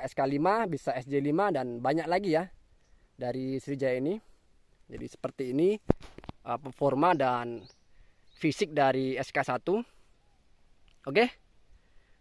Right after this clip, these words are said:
cukup sampai di sini video yang bisa saya berikan. Saya ucapkan mohon maaf apabila dalam sharing saya, dalam perkataan saya, ada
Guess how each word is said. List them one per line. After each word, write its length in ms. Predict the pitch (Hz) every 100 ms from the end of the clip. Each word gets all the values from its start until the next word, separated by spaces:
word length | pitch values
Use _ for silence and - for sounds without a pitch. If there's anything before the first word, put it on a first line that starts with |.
| -
cukup 320 | 135 127 139
sampai 240 | - 135 127
di 160 | 135
sini 160 | 139 185
video 320 | 175 139 135
yang 320 | 127 123 120
bisa 160 | 120 127
saya 80 | 131
berikan. 600 | 127 127 151 185 220 214
Saya 160 | 131 123
ucapkan 400 | 131 123 127 127
mohon 320 | 123 127 127
maaf 320 | 127 165 196 - 131
apabila 400 | 123 123 135 127
dalam 400 | 127 127 123 123
sharing 280 | 139 135
saya, 440 | 131 135 165 190 202
dalam 400 | 123 120 117 120
perkataan 480 | 139 131 127 123 127
saya, 480 | 147 175 196 208 - - _ _ _ -
ada 160 | 120